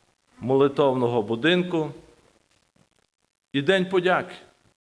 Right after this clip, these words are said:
І Бог по великій милості дозволив нам бути присутніми на цьому святі.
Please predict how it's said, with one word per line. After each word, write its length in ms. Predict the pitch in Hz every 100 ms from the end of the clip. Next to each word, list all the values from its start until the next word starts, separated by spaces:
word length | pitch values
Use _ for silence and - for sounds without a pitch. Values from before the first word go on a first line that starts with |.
| _ _ _ _ _ _ _ _ _ _ _ _ _ _ _ _ 123
І 100 | 123
Бог 440 | 135 185 165 - - - - - - _ _ _ _ _ _
по 140 | 147
великій 500 | 151 165 175 175 151
милості 840 | 147 151 175 165 - - 135 107 - - - _ _ _ _ _ - -
дозволив 680 | 147 156 139 185 196 151 127
нам 340 | 120 104 82 82 - _ _ _ _ _ _ _ _ _ _ _ _ _ -
бути 420 | 117 175 175 147
присутніми 960 | - 147 143 - 185 180 180 107 92 - - _ _ _ _ _ _ _ _ _ _
на 120 | 117 123
цьому 320 | 156 139 123
святі. 500 | 131 127 113 -